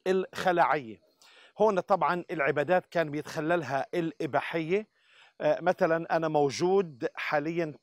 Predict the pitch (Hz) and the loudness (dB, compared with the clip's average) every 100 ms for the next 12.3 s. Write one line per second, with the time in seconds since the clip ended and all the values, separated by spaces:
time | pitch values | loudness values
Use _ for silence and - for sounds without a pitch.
0 | _ - 127 - - 185 202 185 180 - | _ -6 -6 -6 -6 -4 0 0 -2 -6
1 | 160 - - 185 180 - 170 165 180 180 | -4 -2 0 2 2 0 -6 -2 0 0
2 | - 165 190 - 185 - 175 - 175 - | -4 -6 -6 -4 -4 -2 -6 -6 -8 -8
3 | 170 156 - 139 165 185 180 _ - - | -10 -12 -6 -4 -2 -4 -8 _ -20 -20
4 | - _ - 185 170 180 160 185 - 160 | -20 _ -2 -2 -2 -6 -4 -4 -2 -2
5 | 147 - 196 - - 180 175 - 196 202 | -2 -6 -8 -8 -2 -2 -2 -4 -4 -4
6 | - _ _ - - _ 147 165 165 170 | -10 _ _ -20 -20 _ 0 2 2 0
7 | 165 165 - 165 190 185 - - 175 - | -2 -4 -4 -2 0 0 -4 -4 -4 0
8 | 160 180 185 175 170 165 156 143 - - | 2 2 2 -2 -6 -6 -6 -6 -10 -4
9 | 196 196 151 - 175 165 165 - _ _ | 2 2 2 -4 0 2 2 -2 _ _
10 | - _ - 165 156 160 - 202 202 - | -20 _ 2 2 2 -4 -2 0 0 -2
11 | - 160 170 156 139 160 156 156 - 156 | -4 0 0 -2 -2 0 0 -2 -2 0
12 | 143 185 185 | 2 4 4